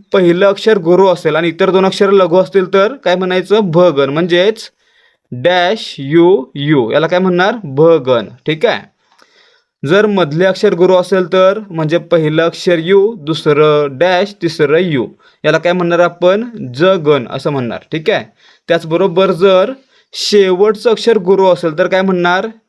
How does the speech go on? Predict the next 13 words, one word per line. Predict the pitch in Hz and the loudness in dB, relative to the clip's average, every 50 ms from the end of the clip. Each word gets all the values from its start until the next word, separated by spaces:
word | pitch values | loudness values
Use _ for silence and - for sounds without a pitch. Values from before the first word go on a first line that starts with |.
| _ _ _ _ | _ _ _ _
यू | 131 131 135 156 175 185 190 196 208 208 208 - | -10 -6 -2 2 4 4 6 4 4 2 0 -12
यू | 143 143 156 175 175 180 190 | -10 -2 2 2 4 4 4
डॅश, | 190 151 131 160 147 120 107 113 - - - | 2 0 0 -2 0 0 -2 -6 -10 -16 -10
म्हणजेच | 147 151 156 165 175 175 196 202 - - _ _ _ - _ _ _ _ - | -6 -6 -2 0 2 2 0 0 -6 -10 _ _ _ -20 _ _ _ _ -6
लघु | 143 156 165 165 143 175 196 | 0 0 0 0 2 0 0
लघु | 196 185 175 170 165 156 196 202 | 2 4 2 2 2 2 2 0
गुरु, | 175 143 151 156 147 135 117 | 2 0 0 0 0 0 -2
काय | 82 - - - 170 180 | -4 -6 -2 0 0 0
म्हणणार? | 185 190 185 180 185 196 233 254 - | 2 0 -2 -2 -2 -2 -4 -6 -10
स | - - - 196 | -12 -4 2 2
गण | 180 165 143 143 143 139 | 2 2 2 0 0 0
म्हणणार. | 135 135 120 117 107 98 92 - | 0 -4 -4 -4 -6 -6 -8 -6
त्याचबरोबर | - 147 147 147 147 156 180 180 160 170 175 - | -4 -4 -4 0 0 0 0 2 2 2 2 2